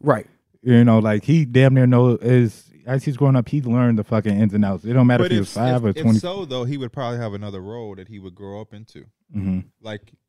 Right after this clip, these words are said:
Speaker 3: Eric Spoelstra. He started off as a video coordinator,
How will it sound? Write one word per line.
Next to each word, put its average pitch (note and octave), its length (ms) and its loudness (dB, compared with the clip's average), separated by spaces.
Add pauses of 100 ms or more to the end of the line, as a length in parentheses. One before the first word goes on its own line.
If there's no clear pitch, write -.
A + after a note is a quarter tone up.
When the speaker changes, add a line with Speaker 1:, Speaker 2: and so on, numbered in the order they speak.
(140)
Speaker 3:
Eric A2+ 280 -6
Spoelstra. - 500 -12
He F#2 80 -20
started G2+ 300 -16
off G2 100 -18
as F#2 160 -20
a F2+ 60 -18
video G2 340 -16
coordinator, F#2+ 800 -14